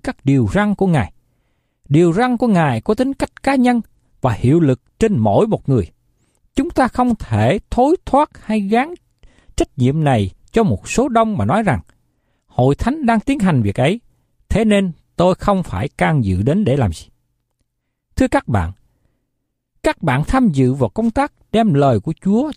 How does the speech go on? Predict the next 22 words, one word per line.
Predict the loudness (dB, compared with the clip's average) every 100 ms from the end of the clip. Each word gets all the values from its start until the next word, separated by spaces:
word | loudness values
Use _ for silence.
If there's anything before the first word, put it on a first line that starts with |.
| -4
cho | -2
thế | 0
gian | 0 0 0 -2 -8 _ _ _ _ _ _ _ _ _ _ -2
như | 0
thế | 0
nào? | -2 -4 -6 _ _ _ _ -4
Bằng | 0 0
cách | -2 -2
nào? | -2 -4 _ _ _ _ _ _ _ _ _ _
Sự | -4 0
làm | 0 0 0
chứng | 0 0
về | 0
Đấng | -2 -2
Christ | -2 -4 -4 _
của | -4
các | -2 -4 -2
bạn | -2 -2 -4
hiện | -2 0 2
nay | 0
là | -2
gì? | -4 -8